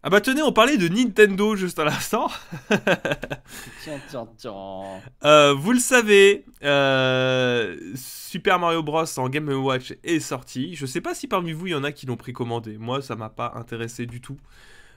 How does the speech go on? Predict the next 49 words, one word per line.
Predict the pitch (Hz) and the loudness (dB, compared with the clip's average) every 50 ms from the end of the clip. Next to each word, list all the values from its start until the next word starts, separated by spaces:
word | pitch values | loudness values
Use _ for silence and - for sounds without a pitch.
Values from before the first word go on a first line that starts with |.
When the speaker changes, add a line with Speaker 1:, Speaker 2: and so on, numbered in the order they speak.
| - - - | -18 -12 -6
Speaker 1:
Euh, | 110 107 107 | -4 -4 -4
c'est | 104 - 117 | -4 -4 -6
un | 110 | -4
bel | 107 131 135 | -2 0 0
objet | 139 135 131 139 143 | 0 0 0 -2 -4
de | 131 | -4
collection, | - 156 143 143 135 - - 170 170 160 | -2 -2 0 -2 -2 -4 -6 -6 -6 -4
mais | 143 127 | -4 -2
alors, | 123 120 123 123 120 117 110 | -2 0 0 0 0 0 -2
euh, | 110 107 110 113 117 113 | -2 -2 -4 -4 -6 -6
je, | 113 110 107 107 | -8 -8 -8 -8
je | |
crois | - - 160 | -4 -4 -4
que | 147 135 | -2 -2
j'ai | 120 | -2
assez | 110 113 - - 147 | -4 -4 -4 -6 -6
donné | 131 135 139 135 135 139 139 135 | -4 -2 -2 -2 0 -2 0 -2
avec, | 117 107 104 104 - - 110 | -2 -4 -6 -8 -10 -8 -8
euh, | 107 104 | -8 -6
Mario | 92 101 101 110 113 113 | -6 -6 -6 -6 -6 -6
Kart, | 113 - 123 120 123 - 117 | -4 -4 -6 -6 -6 -8 -8
euh, | 104 101 101 101 101 104 104 | -6 -6 -6 -8 -8 -8 -6
Live | 104 113 120 117 - - - | -4 -4 -4 -4 -8 -8 -8
Home | 131 120 120 117 | -8 -8 -8 -8
Circuit. | - - - 104 _ - - 156 170 - - _ _ - - - - - - - - _ _ - - | -12 -14 -14 -16 _ -8 -6 -6 -6 -8 -12 _ _ -20 -20 -20 -20 -20 -20 -20 -20 _ _ -20 -16
Euh, | - 104 | -16 -10
c'est | - - 110 | -8 -6 -4
bon, | 127 143 143 | -4 -4 -4
je | 127 113 | -6 -6
ne | 104 | -6
me | 107 117 117 | -6 -6 -8
ferai | 117 - 139 135 131 131 | -6 -6 -4 -2 -2 -2
pas | 127 151 135 123 113 | 0 2 2 2 2
avoir | 113 123 135 143 135 131 | 2 2 2 2 2 0
par | 123 113 | 0 -4
le | 113 113 | -4 -4
branding | 117 120 131 127 127 123 127 135 131 | -4 -6 -6 -4 -4 -4 -6 -6 -6
des | 113 107 | -8 -10
trente-cinq | - - 117 110 - 113 - 113 | -10 -10 -12 -10 -10 -12 -10 -10
ans | 107 | -10
de | 104 | -6
Mario. | 104 107 113 135 160 185 196 - - - - _ _ | -4 -2 0 2 2 0 -2 -6 -14 -20 -20 _ _
Ça | - - 123 | -8 -6 -2
ne | 120 127 | -2 0
reste | 127 143 160 160 - - | 2 2 0 0 -2 -4
qu'un | - 135 127 | -4 -4 -4
Super | 127 - - 147 131 147 139 135 139 | -4 -6 -8 -6 -2 -2 0 0 0
Mario | 135 131 139 135 135 135 135 131 127 - _ _ _ - | 0 0 0 0 0 0 0 -2 -4 -6 _ _ _ -12
Bros | 113 120 123 127 131 | -6 -2 0 2 2